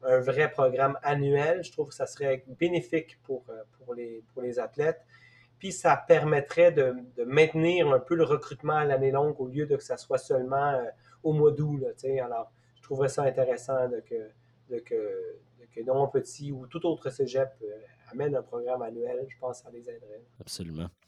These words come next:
Speaker 2: En terminant, est-ce que t'as des, des, puis ça se peut que la réponse soit non, est-ce que t'as des scoops de projets à venir, que ce soit lié ou non à la course ? Peut-être par rapport à l'organisation de course ?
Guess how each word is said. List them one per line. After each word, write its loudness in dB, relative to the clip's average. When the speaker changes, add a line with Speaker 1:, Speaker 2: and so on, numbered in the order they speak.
Speaker 2:
En -4
terminant, 4
est-ce 2
que 4
t'as 2
des, 4
des, 0
puis -6
ça 0
se -8
peut -4
que -4
la 2
réponse -2
soit -2
non, 0
est-ce -4
que -4
t'as -2
des -2
scoops -2
de 4
projets 2
à 2
venir, -2
que 0
ce -6
soit 0
lié 2
ou 2
non 2
à 0
la -2
course ? -4
Peut-être 2
par 6
rapport 4
à 4
l'organisation 0
de -10
course ? 6